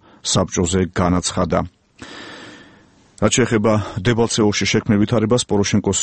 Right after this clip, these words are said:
ინფორმაციით, იქ ექვსი ჯარისკაცი დაიღუპა დებალცეოდან დაგეგმილი, როგორც უკრაინის ხელისუფლება უწოდებს, ორგანიზებული უკან დახევის დროს. პროუსულად განწყობილი დონეცკის, ე,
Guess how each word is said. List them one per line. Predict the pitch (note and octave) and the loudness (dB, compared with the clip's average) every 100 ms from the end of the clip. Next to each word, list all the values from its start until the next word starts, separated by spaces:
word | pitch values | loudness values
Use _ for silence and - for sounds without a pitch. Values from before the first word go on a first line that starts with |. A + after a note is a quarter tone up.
| - | 0
ინფორმაციით, | G2+ G2 G2+ G2 G#2+ - | 0 2 2 2 0 0
იქ | G2 - | -2 -2
ექვსი | - G#2 - A2 | 0 0 0 -2
ჯარისკაცი | G2 F#2 F#2+ - F#2 F#2 | 0 2 2 0 -2 -2
დაიღუპა | D#2+ F2+ F#2 F#2 A2 | 0 0 0 0 0
დებალცეოდან | G2 F2+ F#2 - F#2 F2 G2+ | 0 0 -2 0 0 2 2
დაგეგმილი, | F2+ F2 F2+ E2+ F2+ F#2 G2 | 2 0 -2 0 2 2 2
როგორც | F2 E2+ - - - | 0 -2 -4 -6 -4
უკრაინის | F#2 F2+ F2 | 0 0 0
ხელისუფლება | - F2+ - - E2+ E2 | -2 -4 -4 -2 0 0
უწოდებს, | E2+ G2 G2+ G2 - | 0 0 0 -2 0
ორგანიზებული | F#2+ G#2 G#2+ G2 F2 F2 F#2+ F#2 | 0 2 2 2 2 0 0 0
უკან | - F#2 | 2 0
დახევის | F2 - F2 E2+ | 0 0 -2 -2
დროს. | - F#2 - - - - | 0 0 -2 -10 -18 -12
პროუსულად | - G#2+ - G2+ F#2 | 0 0 2 -2 0
განწყობილი | G2 F#2 F#2+ F2 | -2 0 0 0
დონეცკის, | E2+ F#2+ F#2 - F#2 - | 2 2 2 0 -2 0
ე, | E2+ | 0